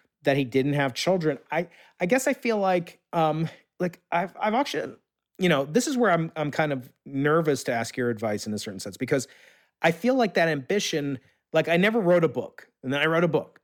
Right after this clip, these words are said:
and then it was with a major publisher, with Norton, and then I did, um, a self-published book that you, you know, that you wrote the foreword to, Think Like a Nobel Prize winner. And that was great, and it's, it made even more money than the first one, you know, what, I didn't get into it for the money. I mean, I probably got paid less than my graduate students,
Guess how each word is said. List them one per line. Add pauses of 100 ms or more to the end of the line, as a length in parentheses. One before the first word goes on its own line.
(300)
and
then
it
was
with
a
major
publisher,
with
Norton, (300)
and
then
I
did, (100)
um,
a
self-published
book
that
you,
you
know,
that
you
wrote
the
foreword
to,
Think
Like
a
Nobel
Prize
winner. (480)
And
that
was
great,
and
it's, (120)
it
made
even
more
money
than
the
first
one,
you
know,
what,
I
didn't
get
into
it
for
the
money.
I
mean,
I
probably
got
paid
less
than
my
graduate
students,